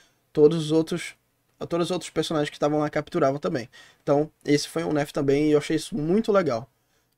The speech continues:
É, mudanças da Breach, né? As Blessings, tanto, qualquer uma das cinco Blessings,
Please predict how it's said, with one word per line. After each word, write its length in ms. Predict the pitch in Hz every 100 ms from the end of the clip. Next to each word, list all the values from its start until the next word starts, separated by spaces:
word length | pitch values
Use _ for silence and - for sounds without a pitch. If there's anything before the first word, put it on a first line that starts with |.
| _ -
É, 420 | 147 147 147 147 - _ _ -
mudanças 360 | 214 220 220 220
da 100 | 214
Breach, 320 | 170 151 135
né? 220 | 143 165 - _ _ _ _ _ _ _
As 160 | 165 160
Blessings, 640 | 160 160 147 123 120 - -
tanto, 480 | 175 214 - - 180
qualquer 320 | - 165 202
uma 160 | 220 214
das 140 | 196
cinco 220 | 202 202
Blessings, 460 | 170 139 - 123